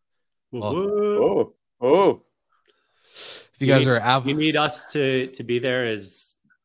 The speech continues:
Speaker 1: co-stars or supporting actors.
Speaker 2: Yeah, yeah, yeah. If you guys can just
Speaker 1: I'll
Speaker 2: fly
Speaker 1: be
Speaker 2: out to
Speaker 1: there.
Speaker 2: Vegas and, uh, not, not this week, but it's, uh, sometime next month. You know, we can, we can get that filming.
Speaker 3: Oh.
Speaker 2: You guys are, uh, Apple T V subscribers.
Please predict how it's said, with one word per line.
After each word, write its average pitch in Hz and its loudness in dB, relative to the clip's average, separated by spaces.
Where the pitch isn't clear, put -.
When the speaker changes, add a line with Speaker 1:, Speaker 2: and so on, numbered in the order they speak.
Speaker 1:
co-stars 120 -8
or 98 -16
supporting 101 -14
actors. 117 -16
Speaker 2:
Yeah, 110 -2
yeah, 123 0
yeah. 113 -2
If 104 -12
you 117 -4
guys 113 -2
can 107 -12
just - -10
Speaker 1:
I'll - -6
Speaker 2:
fly 110 -2
Speaker 1:
be - -2
Speaker 2:
out 104 -4
to 113 -6
Speaker 1:
there. 104 -6
Speaker 2:
Vegas 104 -8
and, 101 -12
uh, 98 -10
not, 113 -10
not 110 -14
this 104 -12
week, 101 -12
but 104 -10
it's, 95 -14
uh, 98 -10
sometime 120 -4
next 110 -6
month. 139 -2
You 123 -16
know, 120 -10
we 127 -18
can, 110 -20
we 123 -20
can 107 -20
get 104 -16
that 107 -8
filming. 127 -4
Speaker 3:
Oh. 135 -4
Speaker 2:
You 131 -2
guys 127 2
are, 120 0
uh, 113 2
Apple 123 -2
T 127 -4
V 123 -4
subscribers. 127 -6